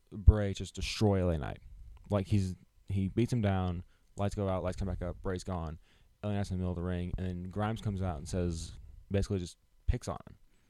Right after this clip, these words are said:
Like, they have unfinished business, and Bray is kinda this predator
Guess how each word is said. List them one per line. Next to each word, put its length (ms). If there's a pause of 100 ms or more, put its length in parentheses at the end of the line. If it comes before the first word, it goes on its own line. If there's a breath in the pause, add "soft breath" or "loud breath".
(120)
Like, 160
they 100
have 180
unfinished 380
business, 520 (600 soft breath)
and 160
Bray 240
is 100
kinda 320
this 540 (1040)
predator 720